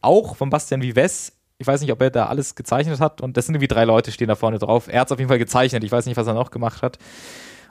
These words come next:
Und, ähm, Bastian Vives mag den Leuten ja bekannt sein, die so Graphic Novel, Feuilleton-Kram lesen, als irgendwie Mensch, der halt irgendwie so diesen französischen, äh, halt irgendwie modernen Comic da irgendwie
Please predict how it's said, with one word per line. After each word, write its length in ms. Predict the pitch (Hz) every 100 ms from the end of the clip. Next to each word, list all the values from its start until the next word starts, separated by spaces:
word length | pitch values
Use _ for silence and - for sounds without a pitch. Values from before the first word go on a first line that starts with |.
| _
Und, 280 | 117 117 -
ähm, 340 | 120 113 107 104 _ _ _ _ _ _ - -
Bastian 360 | 120 - 123
Vives 400 | 110 120 147 -
mag 240 | 120 120 -
den 80 |
Leuten 260 | 117 120 123
ja 80 | 110
bekannt 320 | 113 123 135
sein, 180 | 123 120
die 80 | 117
so 280 | 113 113 - 151
Graphic 300 | - 117 117
Novel, 240 | 120 113 120
Feuilleton-Kram 800 | - 123 - 117 123 - 117 120
lesen, 260 | 117 113
als 200 | 113 110
irgendwie 260 | - 113 110
Mensch, 280 | 107 110 -
der 140 | 113
halt 100 | 104
irgendwie 180 | - 110
so 140 | 104 104
diesen 300 | 107 101 - _ - - - - - _
französischen, 1300 | - - - - 107 127 120 120 - 120 113 110 104
äh, 300 | 101 101 104 - -
halt 140 | 98
irgendwie 320 | 110 107 104 - - - 113
modernen 440 | 113 107 110 113
Comic 260 | - 127 135
da 100 | 131
irgendwie 440 | 131 127 123 120